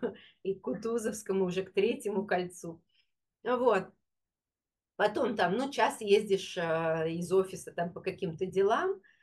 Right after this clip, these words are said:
и потом два часа ты возвращаешься, э, на перекрытый Кутузовский. Тогда ещё не было платной дороги, её только уже потом,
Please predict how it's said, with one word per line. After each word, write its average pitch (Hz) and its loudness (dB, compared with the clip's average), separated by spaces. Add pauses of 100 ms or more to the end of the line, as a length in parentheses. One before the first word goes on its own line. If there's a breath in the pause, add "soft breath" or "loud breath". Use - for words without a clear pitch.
(120)
и 202 -4
потом 240 2
два 226 8
часа 214 4
ты 208 6
возвращаешься, 262 2 (580 loud breath)
э, 175 6 (320)
на 220 4
перекрытый 202 2
Кутузовский. 254 -2
Тогда 202 2
ещё 220 0
не 233 2
было 240 4
платной 220 4
дороги, 208 2
её 202 2
только 196 0
уже 180 -2 (180)
потом, 220 2